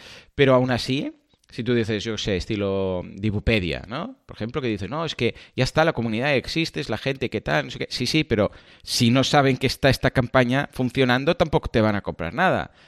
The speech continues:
O sea, por mucho que tú digas, "No, es que, mm,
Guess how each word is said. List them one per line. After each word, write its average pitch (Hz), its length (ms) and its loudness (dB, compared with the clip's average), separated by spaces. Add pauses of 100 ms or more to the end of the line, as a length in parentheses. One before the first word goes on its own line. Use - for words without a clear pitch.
(160)
O - 60 -20
sea, 95 160 0
por 104 160 -2
mucho 123 240 -4
que 117 100 -2
tú 127 100 -4
digas, 117 300 2
"No, 175 300 -2
es 123 100 -6
que, 127 200 0 (240)
mm, 113 240 -8